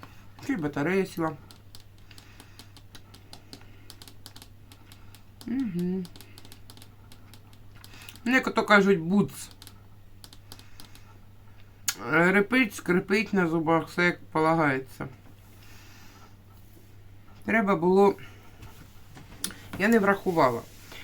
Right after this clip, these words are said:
Я не врахувала взагалі нічого. Я не врахувала, що це закваска іншого виробника. Я не врахувала, що вона в своєму складі містить хельветикус і болгарську паличку.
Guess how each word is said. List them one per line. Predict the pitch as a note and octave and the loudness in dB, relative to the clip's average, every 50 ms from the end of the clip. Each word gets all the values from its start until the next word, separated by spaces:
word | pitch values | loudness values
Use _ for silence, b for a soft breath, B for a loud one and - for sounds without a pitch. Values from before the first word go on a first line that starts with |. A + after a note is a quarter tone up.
| B B - | B B 0
Я | F#3 G3+ | 2 4
не | A3+ A#3 | 6 6
врахувала | A3 A3+ A3+ A3+ - G#3+ G#3+ G#3+ A#3+ C4+ C4+ C4 | 6 6 6 4 4 2 2 4 6 6 6 6
взагалі | B3 A3+ F#3+ G3 G3+ G3+ G#3 G3+ G3+ F#3+ E3 | 4 4 4 4 4 6 6 4 4 4 4
нічого. | E3 D3+ D3 C#3+ - - C#3+ C3+ C3 A2+ C#3 - - - - - - - - - - - - - - B B B B B B B B B B B - | 4 2 2 -2 -4 -6 -6 -6 -6 -8 -12 -14 -16 -18 -20 -20 -20 -20 -20 -20 -20 -20 -20 -20 -20 B B B B B B B B B B B 0
Я | F3 G3 A3+ | 2 4 4
не | C4 C4 | 4 4
врахувала, | A3 G#3+ G#3+ - - G3+ F#3+ G#3+ A#3 A#3+ A#3+ A#3 | 4 4 2 2 2 2 4 4 4 6 4 2
що | A#3 - - F#3+ | 0 0 -2 -2
це | - - - F#3+ F#3+ G3+ G3+ | -2 -2 0 2 2 4 4
закваска | F3+ F#3 F3+ - - E3+ F#3 F3+ - - - E3 | 2 0 -2 0 0 0 0 0 -2 -2 2 2
іншого | E3 E3 E3+ E3+ - E3 D#3 D3+ | 2 2 2 -2 -2 -2 0 0
виробника. | D3 D3+ C#3+ D3 C3+ C#3 C#3+ C#3+ C#3+ - - C3+ B2 A2 - - - B B B B B B B B B B B B B B B B B B B - | 0 0 0 0 -2 -2 -2 -4 -4 -4 -2 -2 -2 -4 -6 -12 -18 B B B B B B B B B B B B B B B B B B B -10
Я | E3 D3 C#3+ D#3+ D#3+ F3 F#3+ | -8 0 4 6 8 8 8
не | G#3 A3 A3+ G#3+ | 6 6 4 6
врахувала, | G#3 G#3 G3 - - - F3+ E3+ F3 F3 F#3 G3+ G#3 G3+ G3 F#3+ | 6 4 4 4 2 0 2 4 4 6 6 6 8 6 6 4
що | - - - - - F3 E3+ E3 | 2 0 -6 -2 2 4 4 6
вона | D#3+ E3 D#3+ D#3 D#3+ F3 F#3+ | 6 4 4 4 4 4 2
в | F3+ | 2
своєму | E3+ - E3+ E3 E3+ E3+ E3+ E3 | 0 0 2 4 4 6 4 4
складі | D#3 - - - D#3 D#3 D#3+ F3 F3+ E3 D#3+ E3+ | 2 -2 -4 -2 2 4 4 4 4 2 2 2
містить | D#3+ D#3 D#3+ E3+ E3+ - - - E3 D3+ D3 - - - - - - - - - - - - - - - - - - - - - - B B B B B B B B B - - - - - - - - - - - - - - - - | 2 4 4 2 2 -2 -2 0 0 0 0 -4 -12 -20 -20 -20 -20 -20 -20 -20 -20 -20 -20 -20 -20 -20 -20 -20 -20 -20 -20 -20 -20 B B B B B B B B B -20 -20 -20 -20 -20 -20 -20 -20 -20 -20 -20 -18 -16 -16 -4 0
хельветикус | D#3 D#3 D3+ D#3 E3+ E3+ - E3 - - D3 - - | 2 2 4 4 4 4 2 -2 -4 -4 -4 -2 -2
і | C#3+ | 0
болгарську | C#3 C#3+ C#3+ C#3+ C#3+ D3+ D3 D3 - - - - C#3+ | 2 2 2 2 2 0 -2 -4 -8 -12 -12 -12 -10
паличку. | - C#3+ C#3 C3+ C3 B2+ C3 C3 - - - - - | -6 -4 -2 -2 -2 -4 -6 -8 -12 -18 -20 -20 -20